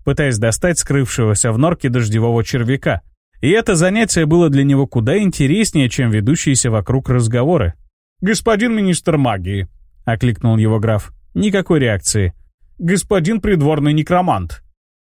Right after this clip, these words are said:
Удары стали сильнее и чаще, из уст гоблина раздались проклятия в адрес «коварный маленький змея». «Шныга!» «А? Тута моя!» Глуповатый непись наконец понял, что обращаются именно к нему. «Сколько ты можешь призвать скелетов?»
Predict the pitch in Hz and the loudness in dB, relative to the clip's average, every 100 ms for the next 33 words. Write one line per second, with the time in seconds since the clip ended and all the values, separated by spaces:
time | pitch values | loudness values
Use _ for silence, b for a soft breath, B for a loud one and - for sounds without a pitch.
0 | _ 120 147 208 175 - 190 175 - 185 | _ -2 2 2 2 2 2 2 2 2
1 | 196 185 175 - 202 131 - 107 87 131 | 2 2 2 0 0 0 0 -2 -2 0
2 | 151 156 131 120 175 175 139 123 117 110 | 0 2 0 0 0 2 2 2 0 0
3 | 123 156 - 120 98 123 175 - 127 101 | 0 0 0 -4 -2 0 0 0 0 0
4 | 113 135 131 123 - _ - 139 135 170 | 0 0 0 -2 -6 _ -4 0 2 0
5 | 143 120 135 135 120 131 117 120 127 98 | 2 2 2 0 0 0 0 2 2 0
6 | 80 - _ _ _ _ - - 202 262 | -2 -6 _ _ _ _ -8 -2 0 0
7 | 165 123 - _ _ _ 135 190 208 _ | 0 -2 -6 _ _ _ -2 -2 -2 _
8 | _ 170 185 185 170 143 104 - _ _ | _ -2 0 2 0 0 -4 -10 _ _
9 | _ 117 135 147 143 143 135 131 190 180 | _ 0 0 2 0 0 0 0 0 0
10 | - 135 135 156 160 - - 185 139 117 | -2 -2 0 0 0 -2 -2 0 0 0
11 | 131 113 113 107 151 143 - 117 120 117 | 0 0 0 0 0 0 0 0 2 0
12 | - 135 135 92 - _ _ _ - 254 | 0 2 2 0 -4 _ _ _ -2 -2
13 | 196 190 170 165 147 131 151 135 123 127 | 0 -2 0 0 0 -2 -2 0 0 -2
14 | - 156 123 92 104 - | -2 0 0 -2 -8 -10